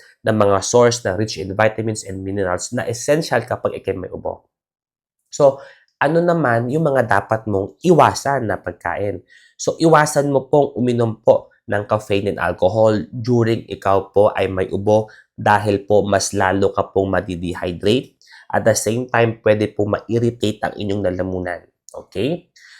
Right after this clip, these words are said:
Number two, yung mga pritong pagkain, lahat po na may mantika, ito po ay magkakos ng irritation sa daluyan ng ating hingahan. At the same time, sa ating lalamunan. Ah, sunod kapag bawal ang matamis. Bakit po?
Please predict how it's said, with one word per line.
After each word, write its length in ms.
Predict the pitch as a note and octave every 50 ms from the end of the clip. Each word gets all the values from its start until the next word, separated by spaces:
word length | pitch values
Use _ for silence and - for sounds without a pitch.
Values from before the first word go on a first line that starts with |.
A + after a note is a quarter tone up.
| _ _ -
Number 320 | G2 F#2 F#2+ F2 F#2 F2+ -
two, 240 | - E3 F3 E3+ D#3+
yung 160 | C#3 C3 C3
mga 320 | B2 A#2+ B2 B2+ - -
pritong 560 | C#3 C#3 C#3+ C#3+ - - D3 C#3+ D3 C#3+ D3
pagkain, 640 | C#3 B2+ A#2+ A#2 - A2+ A2 G#2+ - B2 B2 A#2+ A#2
lahat 400 | A2+ G#2+ A2 A2+ A2+ A2+ - -
po 160 | - A2 G#2+
na 80 | A#2 A2+
may 240 | G#2+ G#2+ G#2+ G#2 G2+
mantika, 720 | G2+ G2+ G2 G2 G2 - G2+ F#2 - - - G#2+ G#2 -
ito 240 | - - - G2+ -
po 160 | - G2+ G2+
ay 20 | G2+
magkakos 600 | G2+ G2 - G2+ G2+ - - G2 F#2+ - - -
ng 40 | - -
irritation 560 | G2+ G2+ G2 G2 - G#2 G#2 G#2+ - G#2 G#2
sa 160 | - - -
daluyan 480 | F#2 F#2 F#2+ F#2+ G#2 G#2 G#2+ G2+ G2 G2
ng 120 | F#2 - -
ating 320 | F#2+ G2+ - - G2 G#2
hingahan. 560 | B2 B2+ C#3 D#3+ D#3+ C#3 A2 F#2+ F2+ F2+ G2+ _ _ _ _ _ _ _ _ _ _ - -
At 160 | C#3 C3+ C3
the 80 | A#2+
same 240 | A#2+ - B2+ C3 B2+
time, 160 | B2+ B2+ B2+
sa 320 | B2+ B2+ - - - E2+ F2
ating 160 | - G#2 G#2+
lalamunan. 720 | G2+ G2+ F#2+ F#2 F#2 F#2 F2+ F2+ F#2 F#2 F2+ F2 E2+ F2 _ _ _ _ _ _ _ _ - - - - - _ _ _ -
Ah, 240 | - A#2+ A#2+ A#2 A2+
sunod 320 | A#2 - C3+ C#3 C#3+ C#3+
kapag 320 | - A#2+ - C3 B2+ A2+
bawal 400 | G#2+ G#2+ G#2 G#2 G#2 A2 G#2+ -
ang 160 | - G#2+ G#2 G2+
matamis. 880 | G2 G2+ G2+ G2+ F#2+ F#2+ A2 E3 E3 B2+ - - - - - - _ _ _ -
Bakit 400 | - G2+ G2+ - - G2 F#2+ -
po? 240 | - A2+ G2+ - -